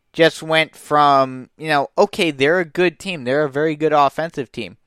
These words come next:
but do they have the pitching to get them into the playoffs and deep into the playoffs, to now suddenly being a,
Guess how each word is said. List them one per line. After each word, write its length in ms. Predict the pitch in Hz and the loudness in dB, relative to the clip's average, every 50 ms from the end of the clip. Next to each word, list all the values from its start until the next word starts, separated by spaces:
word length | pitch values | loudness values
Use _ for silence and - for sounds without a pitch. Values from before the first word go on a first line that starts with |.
| _ _ _ _ _ _ _ _ _ - | _ _ _ _ _ _ _ _ _ 0
but 200 | 139 139 131 - | 2 2 2 0
do 140 | 143 135 | -4 -6
they 160 | 127 131 120 117 | -4 -4 -4 -6
have 440 | - - - - 175 175 175 165 - - | -6 -10 -8 -4 -2 -2 -2 -4 -6 -8
the 100 | 156 143 | -10 -10
pitching 800 | _ - - - 196 196 _ - - 160 135 123 117 110 104 - _ _ _ _ _ _ _ _ _ _ | _ -12 -10 -8 -8 -8 _ -10 -10 -10 -8 -8 -10 -14 -18 -20 _ _ _ _ _ _ _ _ _ _
to 220 | - - 139 135 127 | -8 -4 -4 -4 -4
get 480 | 127 117 - 143 151 160 156 _ _ | -6 -2 2 4 4 4 2 _ _
them 440 | - 156 143 135 127 123 120 120 113 - _ _ _ _ _ _ _ | -2 0 0 0 0 -2 -6 -10 -14 -18 _ _ _ _ _ _ _
into 320 | - 139 147 147 - - 156 | -4 -4 -4 -4 -6 -8 -6
the 100 | 151 143 | -6 -4
playoffs 540 | - 147 147 143 139 131 127 127 - - - | 0 2 4 4 6 6 4 4 2 -2 -8
and 320 | - 127 123 120 117 117 - | -8 -8 -8 -8 -10 -12 -8
deep 280 | 156 160 160 151 - | -6 -4 -4 -4 -4
into 260 | 143 120 113 - - | -6 -6 -6 -8 -12
the 80 | 117 113 | -12 -10
playoffs, 400 | 101 120 120 113 110 107 104 - _ _ _ _ _ _ _ _ | -6 -2 0 0 0 0 -4 -6 _ _ _ _ _ _ _ _
to 200 | - - 175 170 | -6 -4 -4 -4
now 340 | 160 156 160 160 196 220 214 | -2 -2 0 0 2 2 2
suddenly 540 | 180 - - 190 180 180 175 165 156 151 143 | 0 2 2 2 2 2 2 -2 -4 -4 -4
being 600 | 135 139 147 147 143 135 131 131 127 120 117 110 _ _ _ _ _ _ _ _ _ 135 | -4 -4 -4 -4 -4 -4 -6 -8 -10 -12 -14 -18 _ _ _ _ _ _ _ _ _ 0
a, 320 | 143 147 143 143 131 - | 2 2 2 0 -2 -8